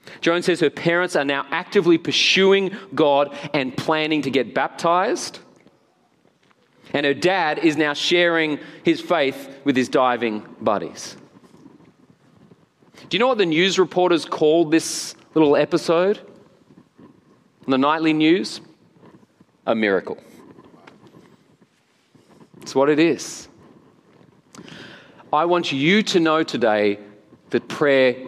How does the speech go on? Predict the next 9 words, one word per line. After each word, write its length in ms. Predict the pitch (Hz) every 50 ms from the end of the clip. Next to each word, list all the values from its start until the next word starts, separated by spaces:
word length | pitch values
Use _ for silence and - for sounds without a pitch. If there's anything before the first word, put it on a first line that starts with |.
| - - - -
is 160 | 117 101 -
powerful. 680 | - - - 120 120 117 113 107 104 - - 80 - - _ _ _ _ _ _ _ _ _ _ _ _ _ _ _ _ _ _ _ _ _ _ _ _ _ _ _ _ _ _ _ _ - - - -
I 80 | 151 156
want 240 | 156 156 156 147 151
you 180 | 165 185 190
to 200 | 180 - - 180
know 440 | 160 156 156 151 151 147 139 139 139
that 300 | 127 143 139 135 131 - - - - - - - - - - 135
Jesus 880 | - 139 151 170 196 208 214 208 180 214 220 214 202 - - -